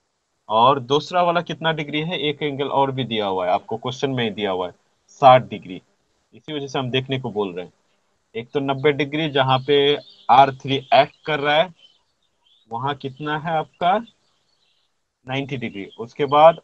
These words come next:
और एक angle आपको question में ही दिया हुआ है सिक्सटी डिग्री। बचा कितना, एक angle है वो थीटा मान लिया हम, बढ़िया से देखना।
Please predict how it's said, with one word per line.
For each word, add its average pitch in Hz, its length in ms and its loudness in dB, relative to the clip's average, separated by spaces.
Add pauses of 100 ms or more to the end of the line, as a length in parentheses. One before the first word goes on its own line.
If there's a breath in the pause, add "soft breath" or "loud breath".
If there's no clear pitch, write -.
और 135 220 -2
एक 156 200 -2
angle 147 340 -4
आपको 131 280 0
question 147 360 -6
में 151 180 -4
ही 160 100 -4
दिया 151 240 -2
हुआ 156 220 2
है 165 160 -2
सिक्सटी 147 400 -10
डिग्री। 101 340 -6 (560)
बचा 131 240 4
कितना, 160 580 -4 (200)
एक 135 220 -2
angle 143 320 -4
है 160 220 -2 (100)
वो 139 120 -2
थीटा 147 320 -2
मान 131 220 0
लिया 107 240 -6
हम, 90 120 -16 (1400)
बढ़िया 175 260 -4
से 180 140 -4
देखना। 117 400 -8